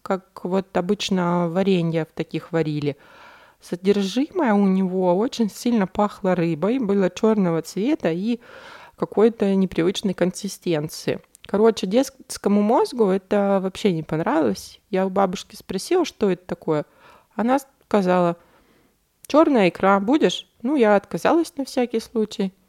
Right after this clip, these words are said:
И когда я вернулась домой к родителям, они мне повторно предложили попробовать это нечто. Отказ не прошел, уговоры длились долго,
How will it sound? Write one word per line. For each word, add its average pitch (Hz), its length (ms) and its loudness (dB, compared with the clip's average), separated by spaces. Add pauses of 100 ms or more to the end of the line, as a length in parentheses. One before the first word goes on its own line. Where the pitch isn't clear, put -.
(480)
И 220 180 0
когда 202 320 0
я 208 140 6
вернулась 208 460 2
домой 196 320 2
к - 80 -14
родителям, 196 640 0 (100)
они 202 180 4
мне 233 160 4
повторно 185 640 4
предложили 170 580 2
попробовать 196 680 0
это 190 240 2
нечто. 185 600 0 (760)
Отказ - 540 0
не 202 160 4
прошел, 185 640 0 (240)
уговоры 208 520 2
длились 175 460 -2
долго, 170 540 0